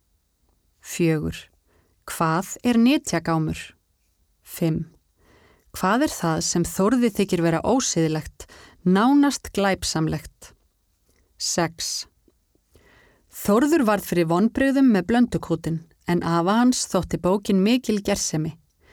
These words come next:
Hvað var það sem í augum afans var ómetanlegt? Vangaveltur. Takið afstöðu og færið rök fyrir skoðun ykkar.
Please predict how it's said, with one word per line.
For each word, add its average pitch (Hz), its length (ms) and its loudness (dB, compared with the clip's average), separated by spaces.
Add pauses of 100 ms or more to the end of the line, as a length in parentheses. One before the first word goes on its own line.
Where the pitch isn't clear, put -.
(380)
Hvað 269 300 0
var 294 100 0
það 160 320 -2
sem 170 240 0
í - 80 0
augum 247 320 2
afans 165 540 -2 (100)
var 226 160 -2
ómetanlegt? 165 880 -2 (1500)
Vangaveltur. 175 800 -2 (1040)
Takið 180 400 -2
afstöðu 240 460 0 (180)
og 170 160 -4
færið 247 460 2
rök 165 260 0
fyrir 214 240 -2
skoðun 170 480 0
ykkar. 160 240 -8